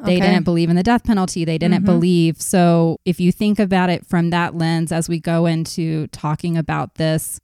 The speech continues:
Speaker 1: that could be a reason that they never brought somebody, indicted them, or wanted to bring them to conviction, because this would have been a death penalty case. And they had qualms about it.
Speaker 2: Yeah, they didn't want to be the death penalty place. You know what's interesting about Boulder? I actually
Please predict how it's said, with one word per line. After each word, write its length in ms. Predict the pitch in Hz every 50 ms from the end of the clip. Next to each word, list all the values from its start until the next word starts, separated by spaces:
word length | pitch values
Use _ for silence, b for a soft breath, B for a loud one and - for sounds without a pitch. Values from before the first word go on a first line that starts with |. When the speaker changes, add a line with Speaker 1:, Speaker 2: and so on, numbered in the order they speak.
| - 226
Speaker 1:
that 180 | - 160 - -
could 140 | - 180 160
be 120 | 180 175
a 80 | 175 180
reason 320 | 180 185 190 202 190 190
that 160 | 190 185 180
they 100 | 196 196
never 460 | 190 190 190 185 175 190 185 185 180 170 - _ -
brought 360 | - 165 170 190 196 - -
somebody, 760 | - - 175 160 160 151 151 160 156 156 156 156 156 156 - -
indicted 460 | - 170 156 160 156 160 156 160 151
them, 420 | - 160 160 160 156 156 156 156 -
or 160 | - 175 165
wanted 220 | 156 160 160 160 147
to 80 | -
bring 160 | - 165 160 160
them 120 | 160 151
to 80 | - -
conviction, 720 | 165 156 151 - 175 190 - - - 165 156 160 160 151
because 220 | 156 - 180 160
this 200 | 160 160 - -
would 120 | 165 165
have 100 | 170 156
been 140 | - 170 165
a 60 | 160
death 280 | 147 - - 151 151 -
penalty 440 | - 185 185 180 185 - - 202 196
case. 540 | - 208 202 196 202 214 - - - - - _ _ -
And 640 | - 165 156 156 151 151 151 156 160 151 - - - -
they 240 | - 165 160 156 160
had 420 | 156 170 160 160 151 156 156 170 -
qualms 440 | - - 185 160 156 147 151 151 -
about 360 | 160 151 156 156 160 165 160
it. 240 | 127 98 80 - -
Speaker 2:
Yeah, 240 | - 254 254 254 226
they 140 | 214 214 214
didn't 200 | 214 214 208 196
want 140 | 202 202 202
to 60 | 202
be 100 | 180 196
the 140 | 185 175 180
death 260 | 165 175 180 180 -
penalty 420 | - - 170 170 170 165 - 170
place. 400 | 165 - 180 165 156 151 - -
You 120 | 208 196 202
know 100 | 254 294
what's 140 | 381 - -
interesting 480 | - 233 208 226 208 - 214 208 202
about 200 | 185 180 175 165
Boulder? 380 | 170 175 165 170 170 185 196 202
I 180 | 220 202 202 233
actually 440 | 254 - - - 262 254 247 220